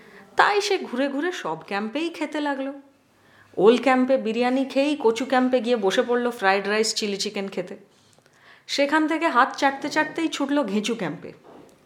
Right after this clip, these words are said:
কারণ সেখানে সেদিন তন্দুরি রুটি, মাটন কষা, নবরত্ন কারি, বেগুন বাহার, সঙ্গে স্যালাড। কিন্তু তার অনাহার ক্লিষ্ট শরীর এই গুরুভোজ নিতে পারল না। খুব তাড়াতাড়ি পেট ছেড়ে দিল।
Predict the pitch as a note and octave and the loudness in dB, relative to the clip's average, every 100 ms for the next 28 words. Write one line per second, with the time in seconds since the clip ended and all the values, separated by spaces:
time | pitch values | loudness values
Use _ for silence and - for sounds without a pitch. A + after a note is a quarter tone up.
0 | - G3 A#3 F#3+ G3+ - - _ - G#3+ | 0 2 2 0 -6 -12 -20 _ -6 -2
1 | B3 B3+ B3+ B3 B3+ A3 A#3 A#3+ B3+ A#3+ | -2 0 -2 0 0 0 0 0 0 0
2 | A3+ A3+ B3 G#3+ E3+ E3+ F#3 A#3+ A#3+ A3 | -2 -2 -2 -2 -4 -4 -2 -2 0 -2
3 | G#3+ B3+ A3+ D#3+ F3 G3 A3+ A#3 A#3 A#3+ | -2 -2 -4 -4 -4 -2 0 -2 -4 -4
4 | A#3 G#3 A3+ D#3 - - D3+ F3+ G3+ A#3+ | 0 0 -2 -6 -12 -20 4 6 8 8
5 | A3 G#3+ E4 - - - A3 G#3+ B3 - | 6 4 0 -4 -14 -6 -2 0 2 2
6 | D3 C3 C3 - _ _ - - _ - | 0 -2 -8 -18 _ _ -20 -20 _ -20
7 | - _ _ - B3 C4 C4+ A#3+ A3 F3+ | -20 _ _ -4 -2 0 2 4 4 2
8 | G3+ G#3 B3+ C4 A3 G#3+ - A3+ A3+ F3 | 0 0 -2 -2 -6 -6 -2 -2 -2 -2
9 | F3 F3+ D3+ E3+ - F#3 G3 D#3 D#3+ G3 | 0 -2 -4 -10 -10 -6 -4 -6 -4 -4
10 | F3 F#3 G3 F3 D3+ D3+ D#3+ A2 - - | -4 -6 -6 -4 -6 -4 -6 -6 -10 -12
11 | A#2 - _ _ _ _ _ _ _ _ | -14 -18 _ _ _ _ _ _ _ _
12 | _ - - - E4 E4 B3 B3 B3 B3 | _ -16 -4 2 2 4 4 4 0 -2
13 | B3 G#3+ G#3+ A3 G#3+ G#3 G3+ | -2 -2 -4 -4 -4 -6 -10